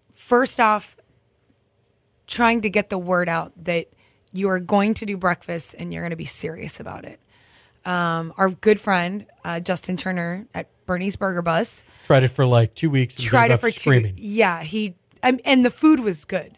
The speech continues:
Speaker 2: The food was super
Speaker 1: I
Speaker 2: good.
Speaker 1: mean, that guy crushes. Like, anything he puts, he puts any minutes into it. I mean, it's, it's instantly good, you know? Um, it was great, great food, but people weren't coming,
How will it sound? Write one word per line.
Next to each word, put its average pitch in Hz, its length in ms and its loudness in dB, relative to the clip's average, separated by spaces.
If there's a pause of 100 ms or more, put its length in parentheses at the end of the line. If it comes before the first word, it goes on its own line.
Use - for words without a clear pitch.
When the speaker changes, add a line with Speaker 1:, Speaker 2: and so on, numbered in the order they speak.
Speaker 2:
The 139 80 -4
food 202 200 2
was 170 120 4
super 165 280 2
Speaker 1:
I 240 40 6
Speaker 2:
good. 240 60 2
Speaker 1:
mean, 214 400 2
that 247 160 2
guy 220 180 2
crushes. - 680 -4
Like, 190 240 -2
anything 233 400 2
he 185 140 -4
puts, - 300 -4
he 190 180 -6 (200)
puts 208 280 0
any 233 380 4 (960)
minutes 202 560 2
into 196 300 0
it. 160 80 0
I 175 60 -2
mean, 190 180 0
it's, - 300 -2
it's 202 220 -2 (100)
instantly 175 480 -2
good, 165 200 -14 (280)
you 185 120 -14
know? 165 180 -14 (420)
Um, 185 600 6 (240)
it 233 80 6
was 254 160 4
great, 277 340 4 (180)
great 233 220 4
food, 220 340 2 (480)
but 202 640 6
people 202 200 -2
weren't 214 200 2
coming, 170 360 -8